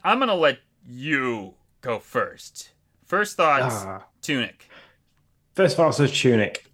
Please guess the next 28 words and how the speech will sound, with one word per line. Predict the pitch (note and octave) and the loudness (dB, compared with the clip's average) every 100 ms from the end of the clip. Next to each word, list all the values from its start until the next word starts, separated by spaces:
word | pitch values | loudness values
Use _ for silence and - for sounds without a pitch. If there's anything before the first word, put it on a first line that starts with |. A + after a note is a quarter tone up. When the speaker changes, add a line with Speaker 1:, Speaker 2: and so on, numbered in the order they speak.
| _ | _
Speaker 2:
I, | B2 C#3 C#3 C3+ C3 | 0 2 4 2 2
I | B2 B2+ | 0 2
am | A2+ A2 G#2 G2+ F#2 _ _ _ | 2 2 0 -2 -6 _ _ _
in | G#2 G2+ | -2 2
awe | G2 G2 F#2 | 4 4 4
of | F#2 | 0
this | F#2+ | -2
game. | - F2+ E2+ E2+ - _ _ | -2 -2 -2 -6 -16 _ _
Um, | G#2+ G#2+ G#2+ G#2+ G#2 G#2+ - - _ _ _ _ _ _ | 0 4 4 4 2 -2 -10 -20 _ _ _ _ _ _
it's, | A#2 A#2+ - - - - - _ _ _ _ _ _ _ _ _ _ _ _ _ _ _ _ _ - - | -4 -4 -4 -8 -8 -12 -18 _ _ _ _ _ _ _ _ _ _ _ _ _ _ _ _ _ -18 -4
I | |
don't | A2 | 0
know. | G2 F#2 F#2 - | 2 0 -4 -6
Let's | A#2+ | -8
go | - G2+ | -2 0
with | G2 | 2
this. | F#2+ - - - | 0 -2 -8 -6
It's, | B2+ B2 B2+ B2+ - - - _ _ _ _ | 0 2 2 0 -6 -8 -14 _ _ _ _
y-, | C#3 C3+ - - - | -6 -6 -10 -18 0
when | D#3+ F#3 | 4 4
you | |
first | - F3+ - | 4 2 2
start | - C#3+ A#2 | 2 4 4
up, | A2 - | 2 2
you've | G#2+ | 0
got | - A#2+ | 2 0
the | G#2 | 2
whole | A2 - D2+ G#2+ G2+ G2+ | 0 0 -2 2 2 2